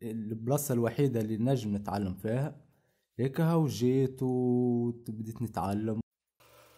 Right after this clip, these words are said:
آه، أنا صاحب، آه، شهادة إلكترونيك بحرية،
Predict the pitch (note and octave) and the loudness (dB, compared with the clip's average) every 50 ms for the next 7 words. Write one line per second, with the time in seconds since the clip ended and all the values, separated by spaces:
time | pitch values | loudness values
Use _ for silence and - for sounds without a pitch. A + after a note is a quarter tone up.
0 | - - - - - - - - - - - - - - - - - - - - | -20 -20 -20 -20 -20 -20 -20 -20 -20 -20 -20 -20 -20 -20 -20 -20 -20 -20 -20 -20
1 | - - - - A2 A2 A2+ A2+ A2 A2 A2+ A#2+ B2 A#2+ A#2+ A2 - - B2+ A2+ | -20 -16 -10 -8 -6 -4 -2 -2 0 0 2 2 2 2 2 0 0 -2 -2 -2
2 | - - A2 G#2+ G#2+ G2+ G#2+ G#2+ G#2 G2+ G2+ G2+ G2+ G#2 G2+ G2+ - - A#2 A#2 | -2 -2 -4 -6 -4 -6 -6 -4 -4 -4 -4 -2 -2 -2 -4 -4 -6 -6 -4 -4
3 | A2+ G#2+ G2+ G2 G2+ - - A2 A2 A2 - - - G2+ G#2 G#2 G#2 G#2 G2 - | -4 -4 -6 -8 -10 -8 -8 -8 -8 -8 -10 -8 -6 -6 -4 -4 -4 -6 -8 -8
4 | F#2+ - - - - G2+ G#2+ A2+ C3+ - | -8 -10 -8 -8 -6 -4 -2 -2 -2 -2